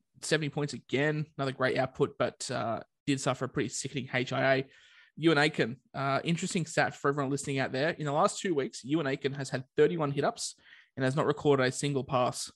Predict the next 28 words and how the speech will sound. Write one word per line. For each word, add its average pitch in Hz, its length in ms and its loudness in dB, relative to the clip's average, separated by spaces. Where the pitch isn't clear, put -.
So 131 400 4
don't 185 140 8
expect - 400 2
too 180 180 6
much - 360 4
<laughs> - 380 -16
creative 160 320 4
output 143 340 2
from 143 120 -10
Euan 131 200 0
Aitken 127 280 -4
in 127 60 -6
the 131 60 -6
back 123 220 0
row, 123 140 2
mate. 123 180 -2
He's 131 180 -2
just 131 180 -4
a 131 40 -4
very 127 160 0
much 123 240 -4
meat 117 160 -4
and 139 80 -12
potatoes 120 300 -2
back 120 200 -2
row. 127 200 2
I'll 123 80 0
just, - 260 -12